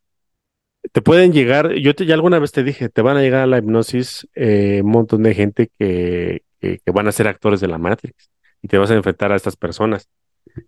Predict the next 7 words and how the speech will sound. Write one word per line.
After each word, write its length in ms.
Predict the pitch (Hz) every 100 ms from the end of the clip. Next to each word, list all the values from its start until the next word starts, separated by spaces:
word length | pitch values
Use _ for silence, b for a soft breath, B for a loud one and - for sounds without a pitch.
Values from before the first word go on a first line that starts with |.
| _
que 420 | - 95 95 95 95
realmente 400 | 104 110 110 113
le 100 | 104
vas 180 | 107
a 40 | 113
hacer 220 | 101 113
regresiones 1000 | 104 104 104 104 - 131 120 110 123 -